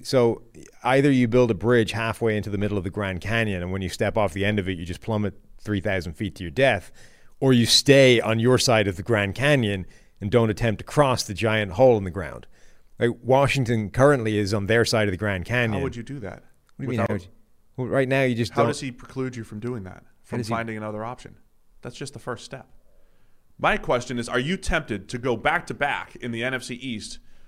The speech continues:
Speaker 2: which is not good, as we've been laying out here for the last hour?
Speaker 1: With no quarterback?
Speaker 2: Which is not good.
Speaker 1: <laughs>
Speaker 2: Fitz is playing the best football of his career over the last three years.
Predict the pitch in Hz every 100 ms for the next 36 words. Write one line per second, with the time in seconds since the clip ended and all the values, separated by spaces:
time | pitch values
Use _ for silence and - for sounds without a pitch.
0 | - - 120 104 95 113 139 - 127 98
1 | 90 101 107 107 107 98 107 120 113 117
2 | 117 101 101 101 104 101 117 113 85 76
3 | - 87 - 120 95 92 117 131 - 135
4 | 135 113 131 156 - 143 95 - - -
5 | - - - 202 220 214 143 170 139 123
6 | 160 - 165 156 131 120 107 - 110 143
7 | 117 107 104 101 104 - 117 135 110 92
8 | 95 -